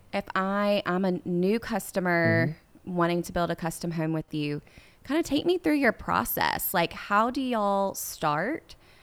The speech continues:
Speaker 1: What are the next steps? And then, like, how do you wrap up? Take me through that.
Speaker 2: Okay, so, um, you see my wonderful videos on Facebook, and you call the number,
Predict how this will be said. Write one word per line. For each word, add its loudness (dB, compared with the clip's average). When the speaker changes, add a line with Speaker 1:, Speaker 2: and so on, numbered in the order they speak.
Speaker 1:
What 0
are 4
the 2
next -2
steps? -4
And 0
then, 2
like, -4
how -6
do -6
you 0
wrap -6
up? -4
Take -8
me -4
through -8
that. -4
Speaker 2:
Okay, 4
so, 6
um, 4
you 4
see 4
my 2
wonderful 2
videos 4
on -2
Facebook, 0
and 4
you 4
call 4
the 4
number, 4